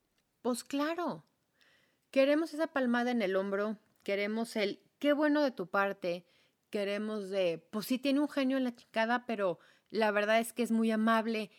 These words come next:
y ayuda y, y es socialmente activo y ta, ta, ta.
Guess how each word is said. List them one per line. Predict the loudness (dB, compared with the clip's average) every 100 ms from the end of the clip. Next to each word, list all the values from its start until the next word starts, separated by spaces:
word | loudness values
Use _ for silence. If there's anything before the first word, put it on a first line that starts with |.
| -8
y | -2
ayuda | 0 2 2 2 0 -2 -8 _ _
y, | -10 -4
y | -2 0 0
es | -2
socialmente | -2 -4 -2 -2 -2 -4 -6
activo | -8 -6 -4 -2 0 -2
y |
ta, | -2 -4
ta, | -4
ta. | -2 -2 -2